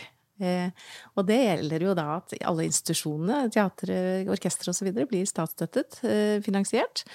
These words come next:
Og, eh, men også det frie feltet er jo finansiert i stor grad gjennom Norsk kulturfond, som da kultur, eh, direktoratet, eller <laughs> Kulturrådet, det disponerer. Og de har flere andre store fond.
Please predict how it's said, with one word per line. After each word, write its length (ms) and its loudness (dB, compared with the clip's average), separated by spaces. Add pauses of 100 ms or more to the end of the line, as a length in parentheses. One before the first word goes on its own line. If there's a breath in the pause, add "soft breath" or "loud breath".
(420 loud breath)
Og, 260 8
eh, 480 4
men 320 2
også 260 4
det 120 6
frie 380 4
feltet 500 2 (260 loud breath)
er 300 2
jo 140 4
finansiert 600 0
i 60 -4
stor 420 -2
grad 320 2
gjennom 400 2
Norsk 320 0
kulturfond, 520 0
som 120 0
da 300 0 (460 loud breath)
kultur, 360 0 (220)
eh, 240 0 (400)
direktoratet, 720 0
eller 200 4
<laughs> 380 6
Kulturrådet, 540 4 (120)
det 440 2 (400 loud breath)
disponerer. 560 2 (220)
Og 260 2
de 80 2
har 160 4
flere 420 2
andre 320 4
store 400 0
fond. 300 2